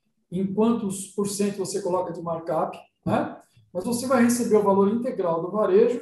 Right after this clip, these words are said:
e vai pagar pra nós o valor de atacado, que já é conhecido de você. Então, você vai ficar integralmente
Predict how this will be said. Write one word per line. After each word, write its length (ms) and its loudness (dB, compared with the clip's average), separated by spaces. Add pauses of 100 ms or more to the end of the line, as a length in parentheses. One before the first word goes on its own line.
e 60 -8
vai 200 0
pagar 380 0
pra 140 -2
nós 360 0
o 80 -8
valor 220 0
de 80 -4
atacado, 720 -2 (260)
que 120 -10
já 200 -2
é 80 2
conhecido 540 -4
de 60 -16
você. 500 -8
Então, 140 -10
você 160 -8
vai 80 -4
ficar 340 -8
integralmente 1120 -2